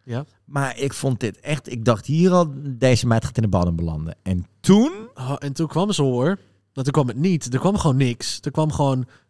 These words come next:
Speaker 1: een bodysuit met zestien zakjes erop geplakt. En
Speaker 2: Ik
Speaker 1: dat was
Speaker 2: durf
Speaker 1: het.
Speaker 2: te wedden dat als je mij de tijd geeft die wij n-,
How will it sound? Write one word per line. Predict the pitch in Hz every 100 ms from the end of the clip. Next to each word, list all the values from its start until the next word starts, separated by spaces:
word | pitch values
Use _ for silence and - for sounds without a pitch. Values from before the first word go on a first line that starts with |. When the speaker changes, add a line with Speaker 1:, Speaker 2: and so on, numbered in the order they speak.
| _
Speaker 1:
een | 139
bodysuit | 135 170 170 147 135
met | 131 -
zestien | - 151 - 135
zakjes | 156 - 143 123
erop | 117
geplakt. | - 123 120 101 - - _ _ _ _ -
En |
Speaker 2:
Ik | -
Speaker 1:
dat | 113
was | 156
Speaker 2:
durf | 175 208
Speaker 1:
het. | -
Speaker 2:
te | 147
wedden | 117 117 147 220 160
dat | 139 131 -
als | 135 -
je | 117
mij | 110 123 170
de | 165 -
tijd | - 165 185
geeft | - 120 -
die | 110
wij | 104 101
n-, | 101 117